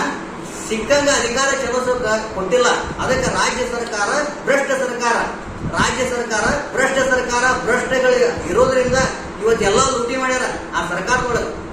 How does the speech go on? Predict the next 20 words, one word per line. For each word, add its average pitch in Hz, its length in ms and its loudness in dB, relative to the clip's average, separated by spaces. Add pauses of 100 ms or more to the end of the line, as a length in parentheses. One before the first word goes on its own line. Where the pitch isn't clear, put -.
(380)
ಇವತ್ತೆಲ್ಲ 190 460 2
ಲೂಟಿ 254 200 0
ಮಾಡ್ಯಾರ. 233 320 0 (580)
ಇವತ್ತ 226 320 0 (1080)
ಪೆಟ್ರೋಲ್, 226 800 2
ಡೀಸೆಲ್ 240 440 4 (360)
ಲಿಂದ 240 180 2
ಹಿಡ್ಕೊಂಡು 233 500 4
ಎಲ್ಲಾ 254 400 4
ಬೆಲೆ 277 240 2
ಏರ್ಸ್ಯಾರ. 262 320 2
ಇವತ್ತ, - 480 -2
ಇವತ್ತು 226 340 0
ರೈತರು 226 340 0
ಬದುಕಬೇಕಾದ್ರೆ 240 840 2
ಬಹಳ 294 140 4
ಕಷ್ಟ 269 280 -2
ಆಗೈತಿ. 262 500 -2 (100)
ಇವತ್ತು 175 220 -6
ರೈತರು 226 380 2